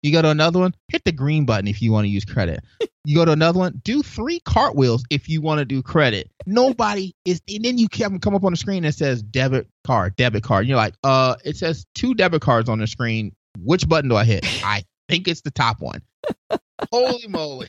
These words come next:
Speaker 1: It's just like, "Come on, guys. Let's just
Speaker 2: Standardize this.
Speaker 1: standardize this. This is ridiculous."
Speaker 2: I'll, I'll tell
Speaker 1: And
Speaker 2: you the
Speaker 1: then
Speaker 2: one
Speaker 1: they
Speaker 2: that am-,
Speaker 1: change 'em.
Speaker 2: I'll tell you the one that amazes me.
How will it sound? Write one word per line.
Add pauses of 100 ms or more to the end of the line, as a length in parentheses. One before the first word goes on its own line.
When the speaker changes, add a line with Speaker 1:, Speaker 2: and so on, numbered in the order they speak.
Speaker 1:
It's
just
like,
"Come
on,
guys.
Let's
just
Speaker 2:
Standardize
this.
Speaker 1:
standardize
this.
This
is
ridiculous."
Speaker 2:
I'll,
I'll
tell
Speaker 1:
And
Speaker 2:
you
the
Speaker 1:
then
Speaker 2:
one
Speaker 1:
they
Speaker 2:
that
am-,
Speaker 1:
change
'em. (300)
Speaker 2:
I'll
tell
you
the
one
that
amazes
me.